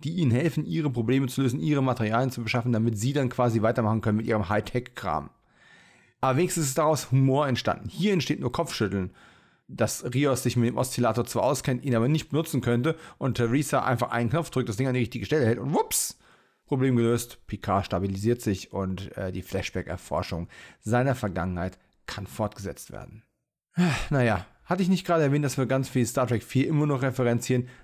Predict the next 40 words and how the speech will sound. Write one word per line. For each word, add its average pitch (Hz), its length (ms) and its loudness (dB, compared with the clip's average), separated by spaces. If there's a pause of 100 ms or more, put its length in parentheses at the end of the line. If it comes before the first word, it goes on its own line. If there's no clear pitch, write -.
(100)
Auch 135 160 0
in 127 80 4
dieser 117 180 4
Episode 107 360 0
gibt's 110 160 -4
natürlich 101 220 -4
wieder 98 140 -2
ein 95 260 -2
direktes 120 520 -2
Zitat, 101 520 -2
wenn 92 300 -2
Teresa, 98 680 -2 (400)
äh, - 80 -6
Rios 95 640 -2
dann 85 140 -6
eben 95 240 -4
fragt, - 360 -8 (180)
„Kommen 127 220 2
Sie 165 100 2
aus 120 120 -2
dem 98 120 -4
Weltraum?“ 151 460 -2 (360)
Und 95 60 -4
er 104 160 0
sagt 104 220 -4
natürlich 98 360 -4
wahrheitsgemäß, 98 540 -2
„Äh, 110 300 -2
nee, 135 440 0
ich, - 540 -10
ich - 160 -16
komme 131 160 0
aus 131 140 -2
Chile, 101 340 0
ich, 90 300 -8
äh, 120 120 -6
arbeite 104 380 -2
nur 92 100 -4
im 87 80 -6
Weltraum.“ - 380 -8